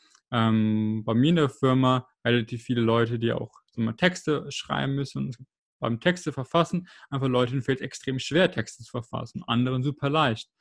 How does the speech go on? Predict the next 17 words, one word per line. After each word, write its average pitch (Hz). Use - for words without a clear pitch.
Und, 110
ähm, 110
genau, 120
und 113
wenn 117
es 117
dir 123
super 117
leicht 156
fällt, 117
ist 120
einfach 120
meistens 117
auch 113
ein 131
Zeichen 120
dafür, 113